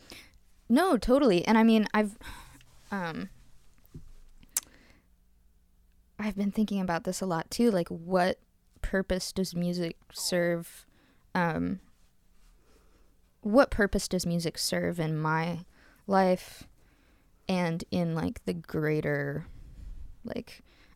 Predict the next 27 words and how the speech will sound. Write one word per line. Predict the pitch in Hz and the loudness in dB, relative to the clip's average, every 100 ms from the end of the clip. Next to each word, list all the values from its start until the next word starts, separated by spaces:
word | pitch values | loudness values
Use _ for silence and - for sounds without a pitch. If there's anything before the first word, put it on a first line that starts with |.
| - | -4
um, | 170 151 196 - - - | -4 -2 -8 -10 -18 -6
social | - 190 - 220 | -2 -2 2 2
context? | - 240 247 269 269 - | 4 4 6 4 2 -2
And | 196 190 | -2 -2
I | 175 | -4
feel | - 226 220 | -4 0 2
like | 214 190 190 - - _ _ - | 2 2 -2 -10 -20 _ _ -8
it's | 202 | -6
just | 269 - | -4 -2
a | |
communication | 320 320 302 302 269 208 - 190 | 0 2 2 2 0 -2 0 -2
tool. | - - 214 | -2 -4 0
And | 233 | 2
it's | 233 - | 2 2
really | 202 254 302 | 2 4 2
hard | 285 202 214 | 2 2 2
to | - 202 | 0 -4
remember | 185 170 185 180 | -2 0 2 2
that | 170 165 - - - - | 2 0 -4 -20 -20 -4
when | 190 180 | 0 0
I | 175 | -2
feel | - 185 185 | -2 -2 0
like | 180 170 - - - _ _ _ _ _ _ _ _ - | 0 -2 -6 -18 -20 _ _ _ _ _ _ _ _ -6
again | 196 170 202 190 180 | -4 0 0 2 0
and | 175 | -2
again, | 170 - 202 185 175 170 170 | -6 -6 -2 0 0 -2 -4
especially | 170 - - - 196 208 - 185 175 170 165 | -6 -4 -4 0 0 2 -2 -2 -4 -4 -8